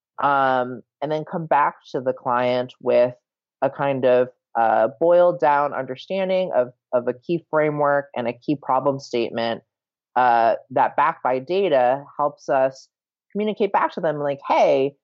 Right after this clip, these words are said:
you said you have this problem." Uh, we kind of got down to root causes and, uh,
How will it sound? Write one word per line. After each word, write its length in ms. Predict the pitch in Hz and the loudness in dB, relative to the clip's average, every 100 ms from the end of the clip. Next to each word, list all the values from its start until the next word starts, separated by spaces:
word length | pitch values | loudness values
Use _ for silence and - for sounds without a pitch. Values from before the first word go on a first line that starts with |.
| _ _ _ | _ _ _
you 260 | 156 165 175 | -6 -2 0
said 380 | - 165 147 143 | 2 2 2 0
you 100 | 147 | -2
have 300 | 139 123 - | 0 0 0
this 220 | 143 151 | -2 -2
problem." 800 | _ 139 131 131 131 127 123 131 _ _ _ _ - | _ -2 0 0 2 2 0 -4 _ _ _ _ -2
Uh, 300 | 127 120 117 | 0 2 0
we 80 | 143 | -6
kind 240 | - 147 | -6 -4
of 80 | 139 | -2
got 280 | 139 139 127 | 0 0 -2
down 260 | 139 139 | -2 -4
to 160 | 135 135 | -6 -10
root 260 | 127 143 - | -6 -8 -6
causes 720 | 143 131 131 123 127 127 - - | 0 0 0 0 -2 -4 -12 -8
and, 440 | 123 120 123 123 _ | -6 -6 -8 -12 _
uh, 580 | 110 113 110 110 104 104 | -2 2 2 2 2 2